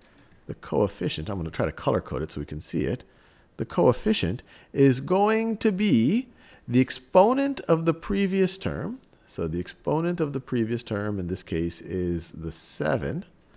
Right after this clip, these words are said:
The exponent of the previous term times the coefficient of the previous term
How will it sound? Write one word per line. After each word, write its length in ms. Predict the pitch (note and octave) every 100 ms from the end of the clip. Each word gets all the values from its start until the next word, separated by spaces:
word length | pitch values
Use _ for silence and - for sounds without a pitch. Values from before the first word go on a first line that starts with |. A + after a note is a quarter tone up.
| - - _ _ _ -
The 60 |
exponent 600 | G2 - - D#3 F#3+ A3
of 200 | - D3
the 60 | D3+
previous 440 | - B2 F#2 E2
term 360 | - C2 D#2 C3 - - _ -
times 380 | C#3+ C#3+ B2+
the 60 | B2+
coefficient 720 | - C3 G2+ - A#3+ C#3 G#2
of 120 | F2+
the 80 | D2+
previous 360 | - C2 A#1 -
term 380 | - A1 C#3+